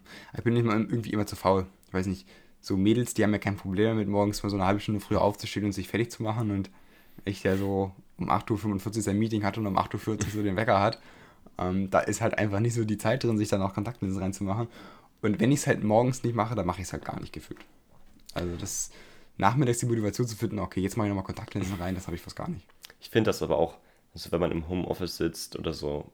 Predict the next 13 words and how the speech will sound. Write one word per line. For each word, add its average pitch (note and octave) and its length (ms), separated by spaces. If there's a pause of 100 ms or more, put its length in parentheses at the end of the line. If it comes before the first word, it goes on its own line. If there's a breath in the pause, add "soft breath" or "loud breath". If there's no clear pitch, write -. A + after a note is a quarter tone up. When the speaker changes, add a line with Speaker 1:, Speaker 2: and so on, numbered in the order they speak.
Speaker 2:
kaum. - 320
Also E2+ 180
halt E2 140
für F2+ 100
Sport, - 320
na F2+ 140
klar. G#2+ 400 (560 soft breath)
Speaker 1:
Ja. G#2 280
Speaker 2:
Oder F2+ 200
halt F2+ 240
für - 160
eine E2+ 120
Feier F2 640